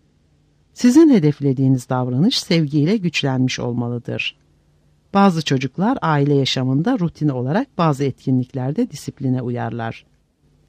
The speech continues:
Örneğin kahvaltı zamanı, öğle ve akşam yemeği zamanı, uyku saati, banyo zamanı gibi.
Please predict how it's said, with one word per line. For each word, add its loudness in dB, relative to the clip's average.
Örneğin 6
kahvaltı -2
zamanı, 0
öğle 2
ve 0
akşam -2
yemeği -2
zamanı, -2
uyku -4
saati, -6
banyo 0
zamanı -4
gibi. -12